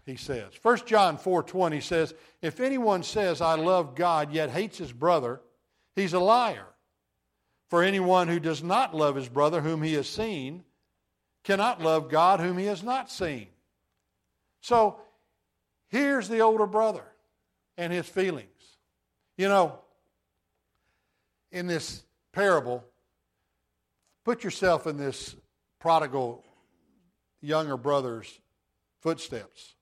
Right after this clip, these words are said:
How many of you have had situations where you have had people that behave like the older brother?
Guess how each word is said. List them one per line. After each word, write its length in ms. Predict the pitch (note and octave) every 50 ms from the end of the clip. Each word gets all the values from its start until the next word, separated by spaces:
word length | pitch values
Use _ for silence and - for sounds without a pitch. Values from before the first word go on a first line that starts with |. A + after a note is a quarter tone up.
| _ _ _ _ _ _ _ _ _ _ _ _ _ _ _ _ _ _ -
How 160 | F#3 G3+ G#3+
many 260 | G#3+ G#3+ G#3 G3+ F#3
of 140 | E3 D3+ C#3
you 180 | D#3+ F3 F3
have 140 | D#3+ D3+ C#3
had 240 | D3 E3 D#3+ C#3+ -
situations 880 | - F3+ E3+ F3 - C3+ C#3 D#3 D#3+ D#3 C#3+ - C#3 B2+ A#2+ A#2+ A2+ -
where 400 | C3+ C#3 C#3+ C#3 C3+ B2+ A#2 - _ _ _ _ _ _ _ _ _
you 560 | C#3 C#3+ E3+ F3 F3+ F3 E3 D#3+ D#3+ D#3 D3+ _ _ _ _ _ _ _ _ _
have 220 | - C#3+ D3 C#3+
had 400 | A#2 D#3+ E3+ E3 D#3 D3 C#3 C#3 _ _ _ _ _ _ _ _ _ _ _ _
people 360 | - G3 G3+ F#3+ - E3 D#3
that 340 | D3 D3+ D3 D3+ D3+ D3+ C#3
behave 340 | C3 C#3 B2+ D#3 E3 D#3+ D3
like 220 | C#3+ C#3+ C#3 -
the 120 | - D3 C#3+
older 180 | C#3+ D3 C3+
brother? 420 | C3 A#2+ C#3 C#3+ D3+ C#3 A#2 G2